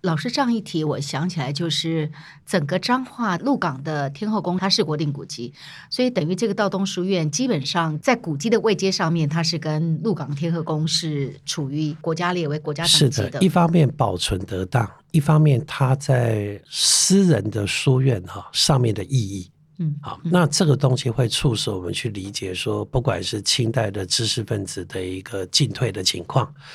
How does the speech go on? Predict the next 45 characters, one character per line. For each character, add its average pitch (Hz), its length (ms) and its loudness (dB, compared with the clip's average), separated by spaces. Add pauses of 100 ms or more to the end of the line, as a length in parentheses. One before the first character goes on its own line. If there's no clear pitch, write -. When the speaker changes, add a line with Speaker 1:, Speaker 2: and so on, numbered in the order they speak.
(180)
Speaker 2:
或 - 160 2
者 - 140 0
说 113 240 2
台 107 240 0
湾 110 200 2
的 104 120 -2
这 98 140 -6
个 90 220 -6
教 110 360 2
育 101 160 0
的 92 180 -4
源 90 280 -2
流 90 160 -2
的 87 120 -6
一 90 80 -6
个 98 120 -4
发 110 200 2
展 90 200 -4
过 95 200 -4
程 90 240 -4
哈， 95 220 -8 (320)
它 131 260 4
很 - 240 0
恰 131 280 4
如 95 160 -2
其 - 240 -2
分 104 120 -2
地 92 120 -4
去 92 280 -6
呈 87 220 -2
现 98 180 -2
出 95 200 -6
来。 82 260 -10
Speaker 1:
嗯。 165 260 -8
Speaker 2:
那 185 140 4
不 175 100 2
过 175 140 4
道 175 240 4
东 151 240 4
书 143 220 2
院 131 240 4
也 113 160 0
有 98 180 -2
它 - 300 -6
的 95 360 -8